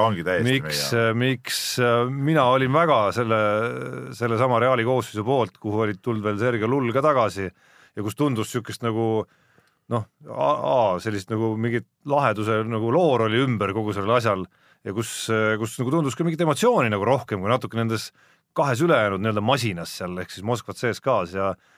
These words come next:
Speaker 2: ja Istanbuli Fenerbahces.
Speaker 1: Absoluutselt.
Speaker 2: Natuke sihukesed masinlikud
Speaker 1: Jah,
Speaker 2: meeskonnad,
Speaker 1: jah, jah.
Speaker 2: natukene ilma sihukese nagu kuidagi nagu inimliku ja nagu persooni säratanud.
Speaker 1: Eriti nagu C S K minu arust. Äh, oli sihuke, eriti sihuke, kuidas ma ütlen, nagu,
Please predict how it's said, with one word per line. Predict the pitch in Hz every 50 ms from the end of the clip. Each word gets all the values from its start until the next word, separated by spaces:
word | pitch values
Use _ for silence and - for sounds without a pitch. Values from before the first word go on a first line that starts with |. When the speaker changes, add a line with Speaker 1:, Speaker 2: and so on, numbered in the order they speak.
| _ -
Speaker 2:
ja | 110
Istanbuli | 127 131 - 123 101 92 104 104
Fenerbahces. | - 160 160 139 107 92 87 87 - - 104
Speaker 1:
Absoluutselt. | 90 127 - 160 123
Speaker 2:
Natuke | 113 - 123
sihukesed | 110 117 131 123 123
masinlikud | 143 165 135 135 104 113 113 101 - 113 113
Speaker 1:
Jah, | 143
Speaker 2:
meeskonnad, | 147 123 101 - 107 92 87 87
Speaker 1:
jah, | 90 107
jah. | 110 -
Speaker 2:
natukene | 101 - - 104 101 101 95 - _ _ _ _ _ 131
ilma | 139 147 143 123 110 107 107
sihukese | 113 98 - 120 107
nagu | 110 110 107 113 113 110 101 - _ _ _ _ _ _ _ _ _ _ _
kuidagi | 117 107 110 107 110
nagu | 110 110 127
inimliku | 160 165 151 120 104 107 107 - - 113 113
ja | 113 110 101 120 - _ _ 156
nagu | 143 120 104 110 -
persooni | - 123 120 143 170 170 143 113 98
säratanud. | 113 117 107 - - - _ 98 95 95
Speaker 1:
Eriti | 113 165 196 190 135 - - 104
nagu | 104 101 95 98
C | - 165 151 117
S | 113 -
K | - 151 131 87 71 73
minu | 73 73 71
arust. | 65 62 - - _ _ _ _ _ _ _
Äh, | 71 76 78 80 80 80 82 80 80 80 80 80 82 85 90 71 87 98
oli | 98 95 92
sihuke, | 85 98 92 - - 110 135
eriti | 143 131 110 - 87 85
sihuke, | 82 85 80 - 90
kuidas | 92 90 80
ma | 85 95 95
ütlen, | - 90 87
nagu, | 85 85 85 85 80